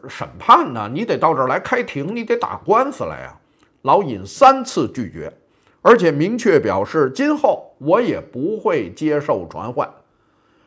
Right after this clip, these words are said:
那现在这独立检察官想，那你要这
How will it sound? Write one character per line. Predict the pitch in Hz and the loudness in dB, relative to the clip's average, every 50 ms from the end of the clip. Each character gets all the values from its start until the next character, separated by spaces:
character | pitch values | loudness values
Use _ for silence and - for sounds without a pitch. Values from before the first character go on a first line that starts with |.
| _ _ _ _ _ _ _ _ _ _ _ _ | _ _ _ _ _ _ _ _ _ _ _ _
那 | - 208 226 208 185 175 | 6 8 10 10 10 8
现 | 160 208 185 175 | 6 2 4 6
在 | 190 180 | 6 6
这 | 156 170 | 6 4
独 | 143 117 170 185 | 0 0 -2 -2
立 | 185 170 | -2 -2
检 | 123 131 120 123 | -2 -2 -2 2
察 | 135 160 | 2 2
官 | 175 175 190 190 175 | 4 6 4 4 4
想， | 139 131 110 127 | 0 -2 -2 2
那 | 170 208 | 2 2
你 | 160 117 | 2 2
要 | 95 113 143 | 0 -2 0
这 | 147 269 | 4 8